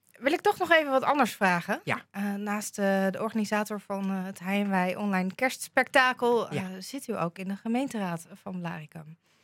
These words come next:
Speaker 2: Eh, ja, dat klopt.
Speaker 1: U bent sinds een, eh, paar weken een eenmansfractie.
Speaker 2: Ja, dat klopt ook.
Speaker 1: Eh, na, na de afscheiding van, eh, Democratische Alternatief Blaricum.
Speaker 2: Ja.
Speaker 1: Hoe is dat tot nu toe bevallen?
Speaker 2: Oh, nou, ik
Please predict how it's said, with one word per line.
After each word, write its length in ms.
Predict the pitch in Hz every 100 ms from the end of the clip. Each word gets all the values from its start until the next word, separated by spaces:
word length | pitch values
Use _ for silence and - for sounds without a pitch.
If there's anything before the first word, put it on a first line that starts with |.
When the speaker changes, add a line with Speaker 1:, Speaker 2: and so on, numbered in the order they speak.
| _
Speaker 2:
Eh, 380 | 170 151 135 131
ja, 140 | 131 180
dat 140 | 180
klopt. 340 | 143 196 - -
Speaker 1:
U 200 | 208 196
bent 220 | 196 196
sinds 240 | 226 208
een, 120 | 202 190
eh, 160 | 190 185
paar 160 | 220 214
weken 260 | 214 208
een 60 | 185
eenmansfractie. 840 | - 269 269 - 269 262 - 330 -
Speaker 2:
Ja, 140 | 127 - -
dat 100 | -
klopt 240 | 117 -
ook. 260 | - 220 - _ _
Speaker 1:
Eh, 120 | 190 190 185 180 170 175 -
na, 400 | 196 185 180 208
na 220 | 220 226
de 100 | 185
afscheiding 500 | - - 214 208 202
van, 260 | 190 190
eh, 440 | 180 175 175 165 165 190 - 196 185
Democratische 880 | 208 208 196 214 202 196 190 - -
Alternatief 500 | 190 196 190 175 -
Blaricum. 540 | 175 165 220 247 262 330
Speaker 2:
Ja. 80 | 381 - _ _ _ _ _
Speaker 1:
Hoe 200 | 262 -
is 180 | 254 -
dat 280 | 226 - -
tot 160 | 233 226
nu 140 | 262
toe 140 | 254
bevallen? 520 | 208 202 330 370 170 - _ _ _ _ _ _ _ _ _ _ -
Speaker 2:
Oh, 200 | 285 175
nou, 140 |
ik 80 | -